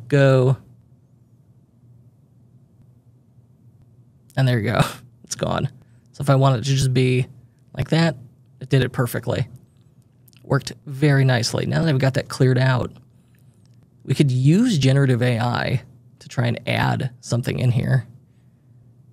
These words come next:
Like generative fill, add a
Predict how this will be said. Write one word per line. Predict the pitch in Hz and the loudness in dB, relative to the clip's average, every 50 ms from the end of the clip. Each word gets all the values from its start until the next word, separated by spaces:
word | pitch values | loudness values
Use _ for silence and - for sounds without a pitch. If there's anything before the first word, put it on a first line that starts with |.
| _ _ _ _ _ _ _ _ _ - - _ - _ _ - - - | _ _ _ _ _ _ _ _ _ -20 -20 _ -20 _ _ -20 -20 -12
Like | - - - - - - - - _ _ _ _ _ _ _ _ _ _ _ _ _ _ _ _ - _ _ _ _ _ - _ _ _ _ _ _ _ _ _ _ _ _ _ _ _ _ _ _ _ _ _ _ _ _ _ _ _ _ _ _ _ _ _ _ _ _ _ _ - | -8 -6 -6 -6 -8 -10 -16 -20 _ _ _ _ _ _ _ _ _ _ _ _ _ _ _ _ -20 _ _ _ _ _ -20 _ _ _ _ _ _ _ _ _ _ _ _ _ _ _ _ _ _ _ _ _ _ _ _ _ _ _ _ _ _ _ _ _ _ _ _ _ _ -10
generative | - - 127 123 101 85 - 113 - | -2 0 0 0 0 -2 -4 -6 -6
fill, | - - 127 127 123 127 123 123 123 - - - - _ _ _ _ _ _ _ _ _ _ _ _ - _ _ _ _ _ _ _ _ _ _ _ _ _ _ _ _ _ _ _ _ - _ - | -2 0 2 2 2 2 2 0 -2 -4 -8 -20 -20 _ _ _ _ _ _ _ _ _ _ _ _ -20 _ _ _ _ _ _ _ _ _ _ _ _ _ _ _ _ _ _ _ _ -20 _ -2
add | 127 131 127 127 127 127 123 - - - | 0 2 2 4 2 2 0 -2 -6 -4
a | 131 123 117 117 120 117 123 123 127 | -2 0 0 0 0 2 0 0 -2